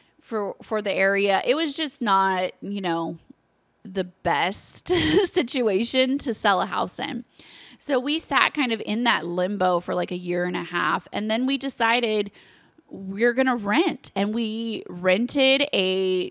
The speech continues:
tiny two-bedroom, one-bathroom. It was, like, six hundred and something square feet.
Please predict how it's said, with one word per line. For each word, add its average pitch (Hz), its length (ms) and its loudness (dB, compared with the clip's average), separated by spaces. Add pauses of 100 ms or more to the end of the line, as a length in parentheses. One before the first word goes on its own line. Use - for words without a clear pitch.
(120)
tiny 208 540 -6
two-bedroom, 208 720 -2
one-bathroom. 196 1200 -2 (420)
It - 80 -6
was, 208 220 -2
like, 214 180 -2
six - 300 -8
hundred 202 320 -2
and 196 100 -8
something 190 340 -4
square 185 360 0
feet. 202 420 -6